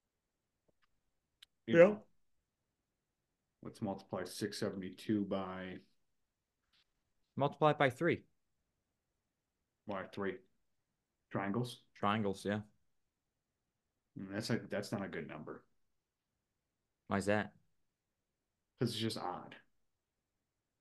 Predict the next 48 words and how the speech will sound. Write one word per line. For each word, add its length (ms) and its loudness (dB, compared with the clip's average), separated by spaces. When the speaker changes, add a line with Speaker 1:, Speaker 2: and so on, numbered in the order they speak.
Speaker 1:
And 120 4
not 240 8
Speaker 2:
Maybe. 120 -4
Speaker 1:
odd, 380 -2
but, 140 -4
like, 400 -6
I 60 -4
mean, 160 0
it 100 0
is 160 4
odd, 420 -6
but, 300 -6
Speaker 2:
Let's 220 -2
see, 140 2
Speaker 1:
you 60 0
know, 40 -10
Speaker 2:
it's 180 -14
six. 600 -4
Speaker 1:
it's 160 -2
six 220 2
thousand 340 2
seven 240 -2
hundred 220 -4
twenty-three. 460 -10
Speaker 2:
That's 220 -4
actually 240 -2
Speaker 1:
That 60 -8
Speaker 2:
close 360 4
to 100 2
my 240 6
guess, 340 2
dude. 280 -6
Speaker 1:
And 120 2
Speaker 2:
That's 180 8
Speaker 1:
that's 160 8
just 20 6
Speaker 2:
not, 100 4
Speaker 1:
a 40 -2
Speaker 2:
that's 300 4
not 280 6
right 220 6
at 80 0
all. 280 0
Speaker 1:
That's 160 0
just 160 -2
a 60 4
weird 360 -2
number, 360 -12